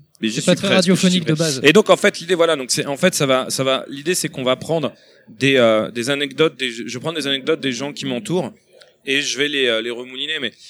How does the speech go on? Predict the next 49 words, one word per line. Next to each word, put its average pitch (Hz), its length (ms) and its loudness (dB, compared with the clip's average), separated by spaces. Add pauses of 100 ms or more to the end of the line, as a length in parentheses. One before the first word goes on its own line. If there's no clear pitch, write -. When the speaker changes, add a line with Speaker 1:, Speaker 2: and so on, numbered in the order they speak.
(580)
Speaker 1:
voilà, 147 260 2
par 120 300 -6
exemple, 139 520 4 (960)
je - 120 -10
vous 131 80 -4
laisse 147 200 0
lire, 175 220 2
hein. 135 160 -4 (920)
Euh, 127 320 4
donc 135 120 6
il - 20 -4
s'appelle 165 280 2
Judo, 143 280 0
c'est 135 100 -6
Monsieur 139 280 -4
Judo, 127 260 -6
hein, 135 60 -2
dans 127 80 0
Speaker 2:
Ouais. 117 60 2
Speaker 1:
le 117 60 0
manga, 135 320 2
donc 131 220 0
le 120 80 -6
personnage 131 400 -2
qui - 80 -20
lui 135 100 -2
dit, 151 120 0
euh, 127 180 0
Judo, 127 380 -2
euh, 117 60 0
pourquoi 135 260 -6
tu - 100 -8
portes 143 180 -2
des 127 80 0
lunettes 123 280 -2
sans 123 180 -4
verre ? 151 180 2
Parce 123 200 -4
que 131 80 -2
là, 143 120 4
en 131 40 2
fait, 143 200 -2
les 127 60 -4
personnages 127 380 -4
viennent 127 140 -2
de 117 60 -2
s'en 120 140 -4
apercevoir, 123 520 -2
Speaker 2:
Mm. - 60 -18